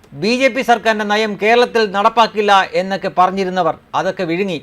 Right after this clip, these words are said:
ഓരോ പദ്ധതികളും കേന്ദ്രം പറയുന്നത് പോലെ നടപ്പാക്കുന്നത് നമ്മൾ കഴിഞ്ഞ പത്ത് കൊല്ലം കൊണ്ട് കണ്ടതാണ്. കേരളത്തിൽ നിന്ന് ഒരു ബി ജെ പി എം പി ഉണ്ടായാൽ ഉറപ്പായും കേന്ദ്രമന്ത്രിയാവും. അത് ആ മണ്ഡലത്തിൻ്റെ വികസനത്തിന്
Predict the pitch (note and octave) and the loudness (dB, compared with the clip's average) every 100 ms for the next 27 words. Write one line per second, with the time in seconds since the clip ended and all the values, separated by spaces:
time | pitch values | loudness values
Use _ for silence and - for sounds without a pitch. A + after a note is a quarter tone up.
0 | - D3 F#3 G3+ E3+ E3+ F3+ F3+ F3+ E3 | -6 -2 0 0 0 0 0 -2 -2 -4
1 | - E3+ F#3 F3+ D3+ D3+ F3+ G#3+ A3 G3+ | -6 -4 -2 -4 -2 0 2 0 -2 -2
2 | F#3 F3+ E3 E3+ F#3+ E3 E3 D#3+ C3+ - | 0 0 0 0 0 0 -2 -6 -8 -12
3 | _ _ D#3 F3 F3+ E3+ E3 E3 D#3 D#3+ | _ _ -8 -2 -2 0 -2 -2 -4 -4
4 | _ - F#3+ E3 F3 F3+ E3 D3+ C#3 - | _ -6 -2 0 0 -2 -4 -6 -8 -8
5 | C#3+ C#3+ C#3+ G#2+ G2 - _ _ _ - | -8 -4 -4 -6 -10 -20 _ _ _ -20
6 | _ - A#3+ C4+ B3+ C4+ B3 A#3+ G#3+ F#3+ | _ 4 6 6 4 2 2 0 -2 -2
7 | G#3+ G#3+ A3+ A#3 A#3 A3 G3+ G3+ G3 G#3+ | 0 2 4 4 4 0 0 0 4 4
8 | G#3 F3 - D3 G3 A#3+ G3+ G#3 G3 E3 | 4 2 -2 -4 0 2 2 2 0 -2
9 | F#3 F3 E3 C#3 A#2+ G2 F2+ _ - C#3+ | -2 -2 -6 -4 -6 -6 -12 _ -6 -2
10 | E3+ E3 E3+ D#3+ G3 F3 F3 D#3+ D#3+ F#3 | 2 2 0 -4 -4 -4 -4 -4 -6 -8
11 | F#3 D#3+ D#3+ | -8 -8 -10